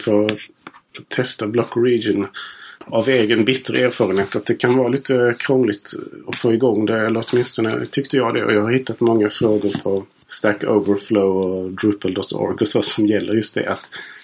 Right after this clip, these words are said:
då måste man aktivera, först och främst måste man aktivera submodulen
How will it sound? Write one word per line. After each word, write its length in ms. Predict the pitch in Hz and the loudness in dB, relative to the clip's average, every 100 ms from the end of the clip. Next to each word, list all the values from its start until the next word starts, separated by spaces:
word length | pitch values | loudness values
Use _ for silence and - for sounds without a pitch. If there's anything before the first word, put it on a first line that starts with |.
| - | -2
då 140 | 120 113 | 0 2
måste 320 | 127 - - | 2 2 2
man 160 | 104 | 2
aktivera, 800 | 104 104 123 113 123 107 95 98 98 - - | 2 0 -2 2 2 2 0 -2 -4 -12 -12
först 320 | - 143 131 | -2 0 0
och 60 | 160 | 0
främst 300 | 135 110 - | 0 0 0
måste 320 | 110 107 - | 0 0 2
man 120 | 98 | 2
aktivera 420 | 95 - 101 101 - | 0 -2 -2 0 2
submodulen 920 | - 110 104 101 90 95 95 98 | 2 2 2 0 2 0 0 -2